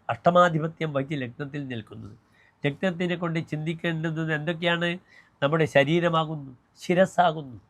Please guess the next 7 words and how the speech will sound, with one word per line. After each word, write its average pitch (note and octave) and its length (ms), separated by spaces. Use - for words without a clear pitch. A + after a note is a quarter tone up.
ദേഹത്തിനെ G#3 480
പറ്റി F#3+ 220
ചിന്തിക്കണം. E3+ 520
ഒന്നാം F3 300
ഭാവം F3+ 340
ശിരസ്സാകുന്നു. D3 720
ശാരീരികമായി E3 640